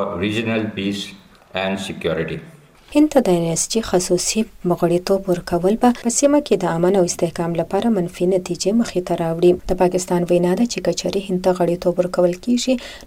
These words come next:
Speaker 2: نو دوی ته هم پکار دی چې ورکړی سي۔ څېړنکار شاهد الرحمن، چې د پاکستان د جوهري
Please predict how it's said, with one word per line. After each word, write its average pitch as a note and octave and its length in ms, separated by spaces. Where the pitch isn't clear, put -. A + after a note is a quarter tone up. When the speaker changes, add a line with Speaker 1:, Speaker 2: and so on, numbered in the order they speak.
Speaker 2:
نو C4+ 140
دوی D#4 100
ته C#4 160
هم G#3+ 200
پکار E3+ 340
دی A3+ 80
چې - 140
ورکړی F3 400
سي۔ F#3+ 100
څېړنکار F3 580
شاهد F3+ 340
الرحمن، F#3 420
چې - 140
د F#3 140
پاکستان G3 500
د F#3 140
جوهري F3+ 260